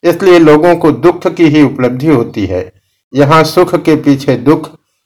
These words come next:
और दुख के पीछे सुख लगा ही रहता है। सुख का अंत तो दुख में ही होता है।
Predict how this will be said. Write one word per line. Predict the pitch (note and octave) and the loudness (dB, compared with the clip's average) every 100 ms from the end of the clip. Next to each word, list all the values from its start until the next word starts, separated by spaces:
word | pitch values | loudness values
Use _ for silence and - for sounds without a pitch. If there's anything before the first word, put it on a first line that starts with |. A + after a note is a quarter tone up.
| - | 0
और | E3 | 0
दुख | C3 F3 F#3 E3 | 2 -2 -2 -4
के | E3 | -2
पीछे | D3 C#3 B2+ D3 | -2 -2 -4 -4
सुख | C#3 - E3 A2 | -2 -4 -4 -4
लगा | A2 C#3+ | -2 2
ही | C#3+ A#2 | 2 0
रहता | G2+ G2+ G2+ | -2 -2 -2
है। | F2+ F2 - _ _ _ _ _ | -2 -6 -12 _ _ _ _ _
सुख | - F#3+ F#3+ | -2 0 0
का | F3+ F3+ | 2 2
अंत | - D#3+ E3+ F3+ | 2 0 0 0
तो | F3 D#3 | 2 0
दुख | B2 E3 - | 2 -2 0
में | D3+ C#3 D3+ | 2 2 2
ही | F3+ | 0
होता | B2+ A2+ G#2+ F#2 | 0 -2 -2 -2
है। | F2+ F#2 | -4 -10